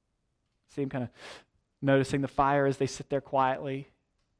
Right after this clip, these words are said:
Say, "You know what? I'm, I'm gonna get some more brush, get some more fuel for the fire." That's what we pick up in verse three. As Paul gathered a bundle of brushwood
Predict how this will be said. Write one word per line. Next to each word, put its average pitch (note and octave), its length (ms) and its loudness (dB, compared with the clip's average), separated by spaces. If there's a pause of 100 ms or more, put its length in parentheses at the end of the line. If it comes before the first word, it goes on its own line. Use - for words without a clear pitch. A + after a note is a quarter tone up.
(100)
Say, - 100 -20
"You C#3 80 -8
know E3 140 2
what? F3 180 4
I'm, E3 180 0
I'm E3+ 100 -20
gonna E3+ 140 -6
get D#3+ 120 -2
some - 180 -2
more C#3 140 0
brush, C3 560 -2
get D3 100 -8
some - 140 -12
more C3+ 200 -8 (360)
fuel D3 300 0
for C#3+ 120 -8
the B2+ 80 -6
fire." B2+ 500 -6 (2000)
That's D#3 140 -8
what D#3+ 60 -4
we C#3+ 80 -4
pick D#3 180 -2
up C#3+ 140 -2
in A#2+ 80 -6
verse A#2+ 200 -8
three. C#3 340 -10 (1300)
As - 60 -20
Paul G#3 440 6 (240)
gathered G3+ 460 8
a F3+ 40 8
bundle F#3+ 500 6
of D3+ 180 -8
brushwood C#3+ 640 4